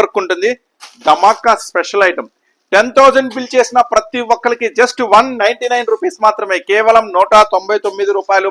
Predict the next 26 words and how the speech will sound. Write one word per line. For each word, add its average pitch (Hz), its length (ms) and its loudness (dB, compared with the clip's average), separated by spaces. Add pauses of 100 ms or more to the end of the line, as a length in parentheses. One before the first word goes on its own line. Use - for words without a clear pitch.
మాత్రమే. 165 360 -2 (460)
ఈ 254 40 -2 (120)
ఐటమ్ 262 260 0 (140)
స్పెషల్ 247 460 -4
కౌంటర్ 220 340 2
లో 226 140 8
ఉంటుంది, 220 280 -2 (180)
అడిగి 214 280 2
తీసుకోండి. 220 440 -2 (120)
పదివేలు 196 420 -2
బిల్ 180 220 -6
చేసిన 196 320 -6
ప్రతి 175 240 -6 (120)
ఒక్కరికి 180 340 -2 (400)
ఒక 226 180 -2
బండిల్లో 254 320 4 (120)
సిక్స్ 240 260 -12
ఉంటే 247 180 -2 (140)
సిక్స్ 269 280 -12
into 247 160 -4 (100)
వన్ 226 200 0
నైంటీ 208 260 -4
నైన్ 214 180 -6
రూపీస్ 208 320 -4
మాత్రమే. 160 340 -8 (320)
So, - 40 -2